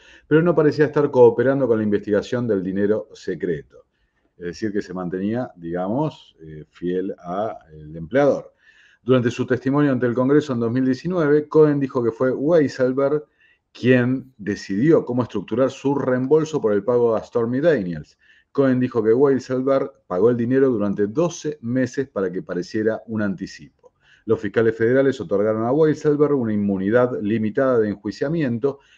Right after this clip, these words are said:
a cambio de su testimonio ante el gran jurado en su investigación de los pagos. Pero la oficina del fiscal de distrito de Manhattan finalmente presentó cargos no relacionados contra Weisselberg por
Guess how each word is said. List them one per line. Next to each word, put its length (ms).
a 160
cambio 280
de 60
su 160
testimonio 540
ante 160
el 100
gran 240
jurado 460
en 80
su 120
investigación 680
de 80
los 100
pagos. 540
Pero 180
la 80
oficina 460
del 140
fiscal 380
de 80
distrito 420
de 80
Manhattan 600
finalmente 460
presentó 420
cargos 500
no 240
relacionados 640
contra 300
Weisselberg 720
por 160